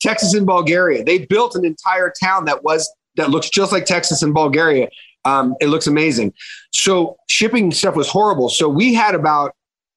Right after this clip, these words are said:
I wanna say between twenty and twenty-five different silicone faces that we sent over with Martin. He kinda <laughs> hand carried all this stuff.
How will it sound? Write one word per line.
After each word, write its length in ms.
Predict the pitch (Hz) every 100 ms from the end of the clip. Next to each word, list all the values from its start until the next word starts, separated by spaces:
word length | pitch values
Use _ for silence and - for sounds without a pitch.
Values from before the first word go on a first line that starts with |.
| -
I 100 | 143 160
wanna 240 | 208 240
say 220 | - 202
between 360 | 180 165 185 151
twenty 320 | 156 220 247
and 80 | 175
twenty-five 760 | - 196 214 202 185 185 147 127
different 420 | 175 185 185 180 - - _ _ _
silicone 720 | 190 196 190 185 160 156 151 139 _ _ -
faces 720 | 170 151 - 139 - - - _ _ _ _ _ _
that 120 | 143 143
we 80 |
sent 300 | 147 190 180 190
over 300 | 185 170 160
with 380 | 139 190 220
Martin. 400 | 156 156 185 120
He 160 | 107 139
kinda 240 | 185 196
<laughs> 40 | 156
hand 200 | 185 175
carried 380 | - 196 175 151
all 120 | 139
this 200 | - 113 -
stuff. 380 | - 120 117